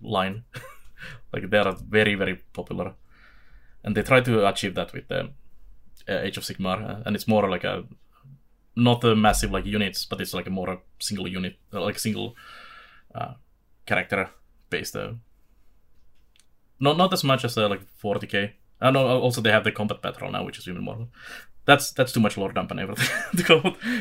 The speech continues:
We can, uh, do a whole podcast about Warhammer at some point. But yeah, it, uh, Chaos Gate is great. Great. Go play it.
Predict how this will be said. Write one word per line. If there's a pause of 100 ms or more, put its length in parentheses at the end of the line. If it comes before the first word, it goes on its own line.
We
can,
uh,
do
a
whole
podcast
about (880)
Warhammer
at
some
point. (1800)
But
yeah, (100)
it,
uh,
Chaos
Gate
is
great. (320)
Great. (540)
Go
play
it.